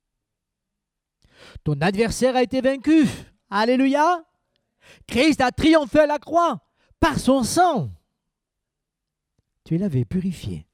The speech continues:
Amen. Tu fais partie des rachetés de l'Éternel. C'est ta position. Alléluia. Et elle est belle, ta position. Il n'y a pas mieux. Il m'arrive de dire aux gens, «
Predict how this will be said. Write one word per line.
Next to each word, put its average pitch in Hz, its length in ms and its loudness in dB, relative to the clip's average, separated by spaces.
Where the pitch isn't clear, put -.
Amen. 165 600 -6
Tu - 100 -18
fais 127 120 -4
partie 208 480 -6
des 151 180 -4
rachetés 175 920 -8
de 139 140 -8
l'Éternel. 110 840 -10
C'est - 120 -14
ta 156 140 -2
position. 202 640 -4
Alléluia. 180 680 -2
Et 165 80 -2
elle 170 60 0
est 180 80 2
belle, 220 380 0
ta 170 140 0
position. 135 580 -2
Il 147 80 -10
n'y 139 60 -2
a 131 40 -2
pas 165 180 -4
mieux. 117 240 -4
Il 123 60 -12
m'arrive 139 220 -2
de 135 120 -2
dire 160 240 -2
aux 139 100 0
gens, « 196 300 -2